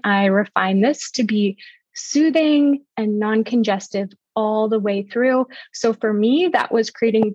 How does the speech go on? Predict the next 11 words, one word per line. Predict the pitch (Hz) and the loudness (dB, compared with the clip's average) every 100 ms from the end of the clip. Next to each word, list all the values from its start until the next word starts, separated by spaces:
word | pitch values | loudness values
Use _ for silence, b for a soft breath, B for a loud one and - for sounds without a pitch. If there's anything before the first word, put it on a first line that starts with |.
| - | -6
two | - 247 262 269 277 254 | -6 0 2 2 2 0
water-based | 220 208 208 202 202 196 - | 0 2 2 0 -2 -4 -6
emulsions | 214 190 190 196 196 190 190 - _ _ _ _ _ _ _ _ - | -4 -2 -2 -2 -2 -2 -4 -10 _ _ _ _ _ _ _ _ -6
that | 226 214 - | -4 -2 0
offer | 208 - | 0 0
a | 208 | -2
lot | 214 214 | -2 -8
of | - | -6
soothing | - 294 269 262 262 247 | -2 0 0 2 0 -2
and | 208 | -6
calming | - - 226 226 226 | -8 -4 0 2 2